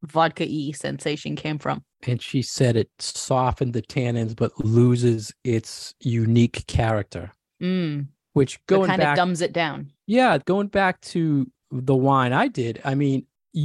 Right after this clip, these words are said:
Speaker 2: usually I have it with food, but I enjoy the wine when I'm just sipping it.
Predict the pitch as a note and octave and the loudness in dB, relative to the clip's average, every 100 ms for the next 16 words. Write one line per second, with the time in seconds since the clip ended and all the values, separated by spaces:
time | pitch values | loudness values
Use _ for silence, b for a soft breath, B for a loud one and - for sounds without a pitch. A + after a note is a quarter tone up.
0 | D3+ F3 A3+ G3+ F3+ F3+ F3+ - _ _ | 4 6 6 6 6 4 2 -4 _ _
1 | _ C3 C3+ C3+ D3+ C#3 C3 C3+ C3 A#2 | _ -4 -2 0 2 2 0 -2 -4 -6
2 | - C#3 B2 F#2 - F3 B2+ - C#3 C#3 | -4 0 0 -2 -12 -4 -2 0 2 2
3 | C3 D3+ C#3+ C3 B2 D3+ G3 B2 G#2 G2 | 2 4 4 4 4 4 4 2 -4 -8
4 | - _ C3+ B2+ B2 A#2+ D#3 - - F#3+ | -14 _ 0 4 2 2 0 -2 0 0
5 | G#3 C3 G#2+ G2 F2+ | 2 0 0 -2 -4